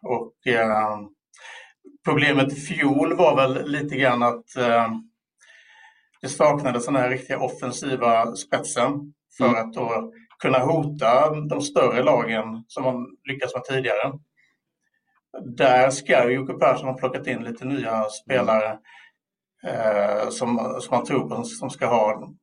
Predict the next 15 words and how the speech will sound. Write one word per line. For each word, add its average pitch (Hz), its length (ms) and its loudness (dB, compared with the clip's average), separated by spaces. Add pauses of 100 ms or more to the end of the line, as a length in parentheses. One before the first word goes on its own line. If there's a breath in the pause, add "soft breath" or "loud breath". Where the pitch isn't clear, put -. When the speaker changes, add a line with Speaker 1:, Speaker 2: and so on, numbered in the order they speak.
(260)
Speaker 1:
kunna, 120 180 -2
att 113 400 -2
det 123 80 -6
ska - 100 -16
kunna 120 160 -4
störa 110 420 0
lagen, 107 440 -4 (400)
de 120 100 -6
bättre 123 280 -2
lagen, 110 400 -2 (1000)
bättre 123 300 -2
än 113 80 -4
tidigare 113 420 -2
helt 127 160 0
enkelt. - 440 -6